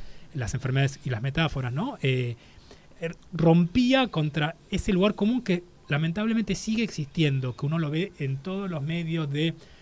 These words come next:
murió tras una larga enfermedad,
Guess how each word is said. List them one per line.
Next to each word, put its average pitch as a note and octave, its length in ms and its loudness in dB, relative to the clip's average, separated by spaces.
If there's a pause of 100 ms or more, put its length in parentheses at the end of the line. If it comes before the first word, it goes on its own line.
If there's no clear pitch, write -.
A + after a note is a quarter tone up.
(160)
murió E3 400 0
tras E3+ 320 -2
una D#3+ 220 -2
larga D3+ 360 2
enfermedad, E3 920 0